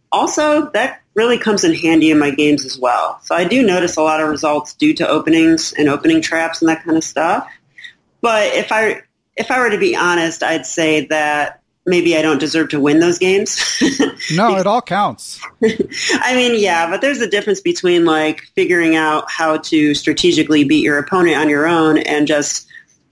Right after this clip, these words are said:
Speaker 1: um, pounding out lines you memorize. So, like, um, so I think it, it helps me with my results, but I don't,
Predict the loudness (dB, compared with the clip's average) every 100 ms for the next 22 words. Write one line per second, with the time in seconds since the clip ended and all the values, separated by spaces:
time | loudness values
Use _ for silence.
0 | -4 -2 -2 -2 -2 0 0 0 0 -2
1 | -2 0 0 0 0 2 0 -2 -4 -4
2 | -2 -2 0 0 -2 -4 -14 -18 _ -4
3 | 0 2 2 0 -4 _ _ _ _ _
4 | _ _ -14 -6 0 0 2 0 -2 0
5 | -2 -2 0 -2 -2 2 2 2 0 0
6 | -2 0 0 0 -4 -2 -2 0 0 0
7 | 0 -2